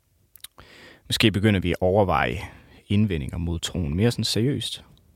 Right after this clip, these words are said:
og stiller os selv ofte mere spørgsmål: "Kan det her nu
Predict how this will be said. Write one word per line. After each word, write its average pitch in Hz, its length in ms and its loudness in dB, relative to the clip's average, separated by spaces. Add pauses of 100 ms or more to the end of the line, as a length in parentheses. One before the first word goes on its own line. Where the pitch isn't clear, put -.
(120)
og 104 80 0
stiller 98 280 2
os - 460 2 (360)
selv - 300 0
ofte - 320 -2
mere 90 220 0
spørgsmål: 92 420 0 (760)
"Kan 104 160 2
det 123 140 2
her 113 120 2
nu 101 180 0